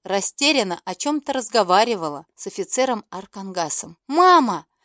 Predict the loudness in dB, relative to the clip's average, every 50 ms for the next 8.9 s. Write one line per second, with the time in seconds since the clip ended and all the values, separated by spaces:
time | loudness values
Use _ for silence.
0 | _ _ _ -14 -12 -10 -6 -2 -2 -2 0 -2 -4 -2 -2 -2 -2 -2 0 2
1 | 2 2 4 4 2 2 2 0 -4 -2 -2 0 0 0 0 0 0 -2 0 0
2 | 0 -2 -2 -2 -2 -2 -2 -4 -8 -14 -14 -10 -8 -6 -4 -4 -4 -2 -4 -4
3 | -4 -4 -8 -8 -8 -10 -12 -14 _ -16 -14 -12 -12 -12 -10 -8 -6 -6 -6 -6
4 | -6 -10 -8 -10 -12 -10 -12 -14 -12 -12 -14 -14 -14 _ _ -18 -12 -8 -6 -4
5 | -2 -2 -4 -4 -4 -4 -2 -2 0 0 0 0 -2 -2 -2 -2 -2 -2 -2 -6
6 | -6 -6 -6 -6 -6 -4 -4 -2 -2 -2 -4 -4 -6 -8 -8 -10 -8 -6 -4 -2
7 | 0 0 -2 -4 -6 -12 -12 -12 -14 -12 -10 -10 -10 -10 -12 -10 -10 -6 -4 -4
8 | -4 -4 -4 -8 -8 -8 -6 -8 -10 -8 -8 -8 -8 -8 -10 -10 -12 -14